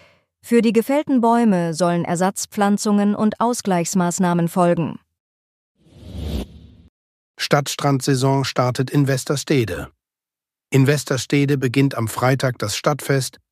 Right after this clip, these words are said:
Speaker 2: und eröffnet damit auch den Stadtstrand auf dem Alten Markt. Bis Mitte September erwartet die Besucherinnen und Besucher dort eine Strandlandschaft mit Sand, Musik und Mitmachaktionen für alle Altersgruppen.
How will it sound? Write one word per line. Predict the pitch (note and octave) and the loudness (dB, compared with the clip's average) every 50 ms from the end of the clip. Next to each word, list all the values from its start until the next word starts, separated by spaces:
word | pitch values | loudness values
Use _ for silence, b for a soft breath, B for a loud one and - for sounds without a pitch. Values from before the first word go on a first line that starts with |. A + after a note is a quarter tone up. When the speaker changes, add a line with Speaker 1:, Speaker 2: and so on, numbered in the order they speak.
| _ _ _ | _ _ _
Speaker 2:
und | C3 C3 - | 2 2 2
eröffnet | D3+ D3 C#3+ D3+ C#3 - E3+ C#3+ B2+ | 2 0 0 0 2 0 -2 0 0
damit | - B2+ C3 C3+ C#3+ C3+ - | 0 2 2 2 2 0 0
auch | - C3 A#2+ | -2 -2 -2
den | G2+ - A#2 G#2 | 0 -2 -2 -2
Stadtstrand | - - - C3+ C3 - - - - C3 C3+ C3+ - - | -2 -2 -2 -2 -2 -4 -6 -2 0 0 0 0 -2 -4
auf | B2+ - | -4 0
dem | - D3+ C#3+ | 0 0 0
Alten | - A#2 A#2 A2 - B2 | 2 0 -2 0 0 0
Markt. | A#2+ C3+ C3+ A2+ G2 E2+ - - - - _ _ _ _ _ _ _ _ _ | 2 2 2 0 -2 -6 -10 -14 -18 -20 _ _ _ _ _ _ _ _ _
Bis | - A2 G#2+ - | -6 -6 0 2
Mitte | B2+ C#3 C#3 - C3+ | 2 2 4 2 -2
September | A#2 A#2+ A2+ - - - C#3 C#3 C#3+ C#3+ C#3+ | -2 -2 -4 -4 -2 0 2 2 4 2 0
erwartet | C#3 A#2 A#2 A2 B2 B2+ C3+ B2+ - C#3 B2+ - | 0 0 0 2 2 2 2 2 0 -2 0 -2
die | B2+ | -2
Besucherinnen | A2+ A#2+ G#2+ G2 C3 D3+ C#3+ - D3 B2 C3+ C#3 C#3 C#3 C3+ | -2 -2 0 0 0 0 2 0 0 2 2 2 2 2 0
und | C#3 - A2+ G#2 | 0 -4 -6 -4
Besucher | - G#2+ G#2 G#2+ C#3 D3 C#3 - C3+ A2+ | -4 -4 0 2 0 0 2 0 -2 0
dort | G#2 B2 B2 B2 B2+ A#2+ - - _ _ _ _ _ | 0 0 0 0 0 -2 -4 -14 _ _ _ _ _
eine | - B2+ B2+ B2+ | 0 2 2 2
Strandlandschaft | - - - D3 D3+ D3+ C3+ C#3+ C3+ C3+ C3+ - - C3 A#2+ - - | 0 0 0 0 0 2 0 -2 -2 -2 -2 -2 -2 -4 -4 -4 -6
mit | - G2+ F#2 - | -6 -6 -6 0
Sand, | - B2 C3+ C#3+ C#3+ C#3+ C3+ - _ _ _ | 2 2 4 4 2 0 -2 -8 _ _ _
Musik | - B2 C3+ B2+ B2 C#3+ E3 D#3 B2+ | 2 2 2 4 2 0 -2 -2 -4
und | - F#2+ G2 - | -6 -8 0 0
Mitmachaktionen | C#3+ D#3 C#3 - C#3+ C3+ B2 - - B2 - - - - C#3+ C3+ C#3 C3+ C3 C3+ | 0 0 2 0 0 0 0 -2 -6 -8 -8 -6 0 2 2 4 4 2 0 0
für | C3+ - - - | 0 -2 -2 0
alle | C#3 D3 C#3 A#2+ | 2 2 2 2
Altersgruppen. | - A#2 A#2 G#2+ - F2+ - - - G#2 F#2+ E2+ - E2 C#2+ | 0 -2 -2 -2 -4 -6 -6 -6 -6 -6 -6 -6 -6 -10 -10